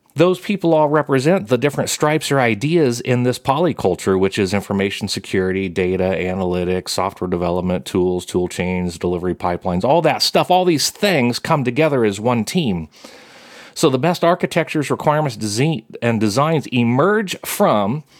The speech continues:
self-organizing teams, and those self-organizing teams actually assume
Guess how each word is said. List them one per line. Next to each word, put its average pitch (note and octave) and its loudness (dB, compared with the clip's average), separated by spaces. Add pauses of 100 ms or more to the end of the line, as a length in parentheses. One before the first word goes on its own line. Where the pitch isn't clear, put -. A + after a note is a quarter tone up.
(560)
self-organizing C#3+ 0
teams, F#3+ 0
and D#3 0
those D#3 2
self-organizing D3+ 0
teams G3 0
actually D#3+ -2
assume E3+ 0